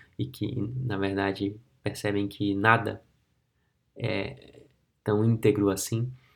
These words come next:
nada é tão perfeito ou imperfeito. Mas então, quando a gente tem essa visão de, da possibilidade do conforto futuro, a gente aceita o desconforto presente. E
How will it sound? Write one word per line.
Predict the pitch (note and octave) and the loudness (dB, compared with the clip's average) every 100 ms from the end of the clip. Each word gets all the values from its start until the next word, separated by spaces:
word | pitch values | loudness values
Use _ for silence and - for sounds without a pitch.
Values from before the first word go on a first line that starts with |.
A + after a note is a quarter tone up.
| _ _ - | _ _ -2
nada | G#2+ G#2 G#2 | 0 2 0
é | |
tão | G2+ G#2 G2+ G2+ - - - - _ _ _ _ _ _ | -2 -2 -4 -6 -14 -20 -20 -20 _ _ _ _ _ _
perfeito | - - A#2 A2+ A2+ | -4 -2 0 0 0
ou | G2+ | 0
imperfeito. | G2+ G2+ A2 - A#2+ B2+ - _ _ _ _ _ _ _ _ _ - | 0 0 -2 2 2 0 -4 _ _ _ _ _ _ _ _ _ -6
Mas | A2+ A2 | -2 0
então, | G#2+ A2+ A2 B2+ B2+ - - - _ - | 2 2 4 4 0 -6 -16 -20 _ 0
quando | A#2 A2+ | 2 6
a | G#2 | 4
gente | A2+ - | 4 -2
tem | B2 - B2+ B2+ | -2 4 8 8
essa | B2+ G#2+ | 6 4
visão | G2+ B2+ A#2+ A2+ B2 A#2+ G#2+ - _ _ _ | 6 6 6 6 6 6 2 -6 _ _ _
de, | B2 B2 A2+ A2 G#2+ G#2+ G#2+ G#2+ G#2+ | -6 -4 -2 -4 -2 -2 -2 -4 -4
da | G#2+ | -4
possibilidade | - B2 - A#2 G#2+ A#2 C#3+ C#3 | -2 -2 2 2 4 6 4 2
do | A#2+ | 0
conforto | A2+ - A2 - | 0 0 -2 -2
futuro, | A#2 - A#2+ C3+ B2 - _ - - - | -6 -2 0 2 2 -2 _ -20 -18 -6
a | A2 | -2
gente | A2 A2+ | -2 0
aceita | A#2 - B2+ B2+ A#2+ | -2 0 4 4 4
o | G#2 | 0
desconforto | G#2 - G2+ A2 G#2 | -2 -4 -2 -2 -2
presente. | A2+ G#2 G2+ G2 G2+ - _ _ _ _ _ _ - - | 0 2 2 0 -2 -10 _ _ _ _ _ _ -20 -10
E | A#2+ G#2+ B2+ | -6 -6 -8